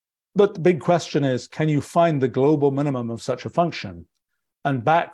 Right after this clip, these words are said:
when we first started developing Mathematica back in nineteen eighty-six and so on,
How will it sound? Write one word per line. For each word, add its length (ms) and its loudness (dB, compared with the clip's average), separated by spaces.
when 220 0
we 140 -4
first 240 -2
started 360 0
developing 540 0
Mathematica 640 0
back 240 -2
in 80 -6
nineteen 260 -6
eighty-six 480 -6
and 100 -8
so 140 -2
on, 180 -4